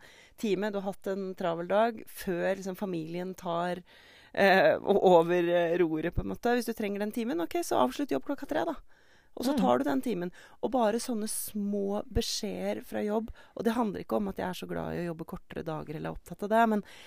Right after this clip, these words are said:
Speaker 1: men at jeg vet at jeg har muligheten. Og der er vi jo inne på et helt nytt tema, egentlig. Altså dette med fleksibilitet i hverdagen.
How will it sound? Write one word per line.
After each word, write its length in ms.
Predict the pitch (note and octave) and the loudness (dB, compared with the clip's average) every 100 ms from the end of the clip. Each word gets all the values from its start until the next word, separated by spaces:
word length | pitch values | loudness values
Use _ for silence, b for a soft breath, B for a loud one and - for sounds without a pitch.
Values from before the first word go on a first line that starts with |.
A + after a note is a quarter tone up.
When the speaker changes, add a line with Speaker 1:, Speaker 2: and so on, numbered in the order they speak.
| B | B
Speaker 1:
men 140 | - G3 | -2 0
at 80 | F#3+ | 0
jeg 120 | A3 F#3+ - | -4 -4 2
vet 440 | G#3 F#3 F#3+ - - | 2 2 -4 -10 -10
at 120 | A3 | -6
jeg 80 | A3+ | -4
har 80 | A3+ | 0
muligheten. 640 | A#3+ G#3 F#3+ F#3 - C4+ - | 0 0 -2 -4 0 0 0
Og 80 | - | 2
der 200 | G#3 B3+ | 4 6
er 80 | A3+ | 4
vi 60 | |
jo 100 | A3 A3 | 2 -2
inne 240 | G#3 G3 | -4 -6
på 120 | - | -8
et 120 | F#3+ - | -12 -8
helt 160 | F#3 - | -10 -8
nytt 200 | F#3 - | -10 -8
tema, 260 | - F3 F3 | -6 -6 -6
egentlig. 280 | E3+ A3 | -8 -4
Altså 180 | A#3 G#3 | -4 -4
dette 180 | G3 - | -10 -10
med 100 | E3+ | -10
fleksibilitet 800 | F3 - - E3+ E3+ F#3 D#3+ - | -10 -12 -10 -10 -8 -6 -6 -6
i 40 | |
hverdagen. 480 | F3+ E3 E3 E3+ F#3 | -6 -4 -4 -4 -6